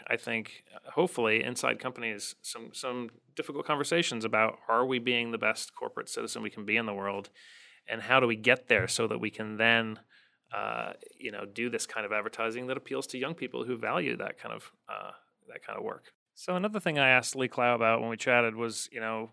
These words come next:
given the political environment today, um, you know, where we have this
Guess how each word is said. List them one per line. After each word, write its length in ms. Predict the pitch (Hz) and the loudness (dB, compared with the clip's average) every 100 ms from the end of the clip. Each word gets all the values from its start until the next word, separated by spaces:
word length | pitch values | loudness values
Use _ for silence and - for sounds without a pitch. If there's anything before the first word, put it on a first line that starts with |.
| - 147 | -16 -2
given 360 | 165 165 143 | 2 2 2
the 140 | 131 117 | 0 -2
political 580 | - 131 135 147 139 - | 2 0 4 4 4 2
environment 560 | 135 131 135 139 143 | 0 2 4 2 -2
today, 460 | - 143 143 147 143 - - | 2 4 6 4 0 -10 -4
um, 500 | 117 107 107 107 110 | -2 0 -2 -6 -10
you 80 | 123 | -10
know, 140 | 110 | -4
where 160 | 110 113 | -2 0
we 100 | 110 | 2
have 240 | 117 110 | 2 2
this 360 | 110 104 - | 0 -2 -4